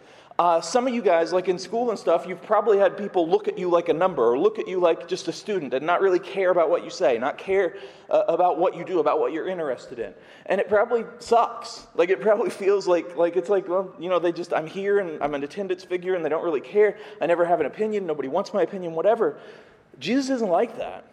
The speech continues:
And so he came to, uh, the disciples. I forgot to tape this this week. He came to the disciples where they're doing, and he's like, "Hey, do your thing." 'Cause it also shows us that he wants us to have these lives. Now, I've said often, Jesus is the center of your life. He should be the center because he's the only thing that doesn't change.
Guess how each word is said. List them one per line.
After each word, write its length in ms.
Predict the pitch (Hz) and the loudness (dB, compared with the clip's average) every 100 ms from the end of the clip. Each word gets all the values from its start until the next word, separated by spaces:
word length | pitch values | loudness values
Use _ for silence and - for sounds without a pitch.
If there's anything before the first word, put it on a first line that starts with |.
| _ _ _ - - | _ _ _ -8 -2
And 120 | 165 | 0
so 180 | 214 190 | 4 4
he 120 | 196 | 2
came 460 | - 208 240 233 175 - | -6 -4 -2 -2 -4 -8
to, 360 | 254 233 143 113 - - - - _ _ - | -6 -4 -4 -6 -14 -20 -20 -20 _ _ 2
uh, 360 | 147 123 104 - - - | 6 8 6 2 -10 -2
the 60 | |
disciples. 540 | 135 135 156 143 170 165 | 0 2 4 4 4 0
I 80 | |
forgot 240 | 131 151 - | 2 0 -2
to 60 | |
tape 220 | - 135 135 | -2 -2 0
this 180 | 113 | -8
this 200 | - 113 | -6 -8
week. 140 | 120 - - - - | -6 -8 -16 -20 -4
He 120 | 196 | -4
came 400 | 175 - 233 208 | -2 0 2 2
to 200 | - 226 | 0 -2
the 80 | 202 | 0
disciples 540 | 175 175 175 185 170 175 | 0 6 6 6 2 2
where 100 | 151 | 2
they're 100 | 143 | 2
doing, 280 | 240 349 | 4 4
and 80 | 214 | 2
he's 100 | 196 | 2
like, 160 | 226 220 | 2 2
"Hey, 240 | 226 240 - - | 0 -4 -12 -4
do 80 | 190 | -2
your 140 | 190 | 0
thing." 280 | 226 226 - - - - - | 0 -2 -4 -14 -20 -20 -10
'Cause 140 | - 214 | -2 4
it 80 | 233 | 6
also 300 | 277 392 247 | 8 6 4
shows 280 | 208 190 | 4 4
us 100 | 214 | 0
that 120 | - 202 | -6 -6
he 60 | |
wants 260 | 190 240 240 | 0 0 0
us 100 | 190 | -6
to 60 | 170 | -2
have 200 | 165 127 | -4 -4
these 180 | 117 | -10
lives. 340 | 165 156 110 - - - - | -4 -2 -4 -10 -20 -20 -2
Now, 140 | 185 | 2
I've 100 | 190 | 2
said 200 | 190 240 | 4 4
often, 380 | 202 254 - 170 | 6 6 2 -6
Jesus 420 | 170 220 214 196 | -6 -10 -10 -12
is 60 | 170 | -12
the 120 | 165 | -12
center 280 | - 196 160 | -6 0 0
of 80 | 143 | 0
your 120 | 160 | 0
life. 160 | 123 | -2
He 100 | 151 | -4
should 340 | 143 - 226 170 | -10 -2 -2 -2
be 120 | 202 | -8
the 100 | 180 | -10
center 260 | - 208 147 | -4 -4 -4
because 280 | 147 160 | -4 -6
he's 120 | 170 143 | -8 -6
the 120 | 160 | -6
only 160 | 190 | -4
thing 240 | 185 202 175 | -4 -4 -2
that 80 | 165 | 0
doesn't 260 | 160 160 | 0 -2
change. 420 | - 165 127 107 | -6 -4 -4 -6